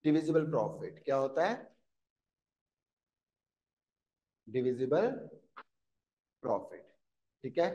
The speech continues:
ज्यादातर लिखा होता है net profit after all, after salary, interest वगैरह, यानी कि डिविजिबल profit के ऊपर ही लिखा होता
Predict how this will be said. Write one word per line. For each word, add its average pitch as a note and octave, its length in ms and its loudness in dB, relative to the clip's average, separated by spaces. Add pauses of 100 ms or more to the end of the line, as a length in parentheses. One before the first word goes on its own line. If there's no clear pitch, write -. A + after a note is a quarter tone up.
(1300)
ज्यादातर F#3+ 480 10
लिखा G#3+ 180 6
होता G#3 240 8
है A3 120 6
net F3 220 4
profit F#3 320 4 (140)
after D3+ 220 2 (160)
all, D#3+ 180 6 (720)
after C#3+ 300 2
salary, C#3+ 440 0
interest C3+ 360 -4
वगैरह, D3 200 0
यानी G3+ 220 -2
कि A#3 80 -4
डिविजिबल F3 360 0
profit E3 340 0
के D3+ 200 -4
ऊपर C3 240 -2
ही E3+ 140 -6
लिखा A#2+ 240 -10
होता F#2 380 -16